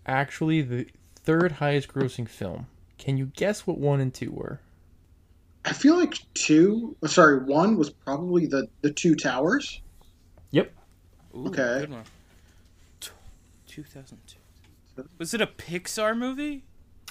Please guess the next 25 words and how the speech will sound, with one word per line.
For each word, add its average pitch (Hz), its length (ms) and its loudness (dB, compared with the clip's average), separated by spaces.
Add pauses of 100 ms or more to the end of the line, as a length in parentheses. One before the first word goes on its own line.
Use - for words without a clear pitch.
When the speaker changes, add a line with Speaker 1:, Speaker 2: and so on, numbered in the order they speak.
(240)
Speaker 1:
It 135 80 -2
was 123 140 -4
not. - 260 -4
It 156 40 -4
was 127 140 2
Warner 123 300 2
Brothers. 123 400 -8
I'll 117 100 -10
give 117 180 -8
you 117 80 -6
that. - 240 -8 (480)
Speaker 3:
Okay. 104 300 -20 (1000)
Hmm. 90 1000 -18 (680)
Speaker 2:
Ooh, 196 180 -8 (280)
Warner 185 320 -6
Brothers. - 460 -20 (1600)
Men 151 200 2
in 170 100 4
Black 156 280 6
Two? 170 340 2 (300)
Speaker 1:
That 127 120 0
was 139 100 4
number 156 180 4
five. - 400 -2 (840)
Speaker 2:
Oh. 180 260 -8